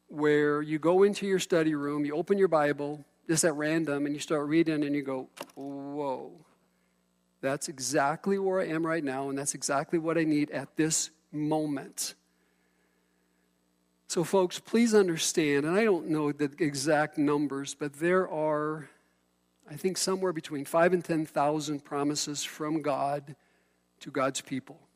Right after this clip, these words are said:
In Matthew seven seven, it says, "Ask and I will, it will be given to you. Seek and you will find. Knock and the door will be opened."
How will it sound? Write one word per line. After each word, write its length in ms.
In 140
Matthew 400
seven 360
seven, 480
it 120
says, 220
"Ask 420
and 100
I 140
will, 180
it 140
will 160
be 100
given 300
to 160
you. 160
Seek 400
and 180
you 80
will 100
find. 360
Knock 260
and 100
the 80
door 280
will 80
be 160
opened." 480